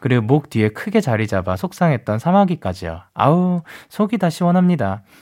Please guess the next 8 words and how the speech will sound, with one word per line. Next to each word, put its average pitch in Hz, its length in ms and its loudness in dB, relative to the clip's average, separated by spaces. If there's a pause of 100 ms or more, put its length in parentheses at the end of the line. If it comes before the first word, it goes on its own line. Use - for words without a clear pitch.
(120)
이걸 127 260 0
여태까지 131 540 0
왜 117 180 2
망설였나 101 640 0
싶어요." 90 540 -2 (800)
어, 101 580 0
일단 139 760 2
고생하셨습니다. 117 1000 -2